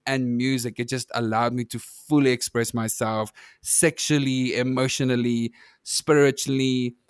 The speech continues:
And it's okay to be a bit badass, you know? We always think we,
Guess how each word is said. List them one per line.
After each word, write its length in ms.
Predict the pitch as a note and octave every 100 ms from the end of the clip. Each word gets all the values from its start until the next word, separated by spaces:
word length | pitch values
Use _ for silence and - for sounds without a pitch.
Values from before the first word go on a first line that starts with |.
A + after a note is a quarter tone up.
| _ -
And 140 | D4
it's 120 | D4
okay 300 | F4+ F4+ F#4
to 100 | E4+
be 140 | A3 B3+
a 40 |
bit 240 | G3+ F#3+ C#3
badass, 560 | C#3+ F3 G#3+ C#3 B2
you 100 | B2+
know? 200 | A#2+ A#2+
We 120 | C3+
always 380 | - D#3 F#3+ F#3
think 300 | - E3 D3
we, 280 | C#3 C3 B2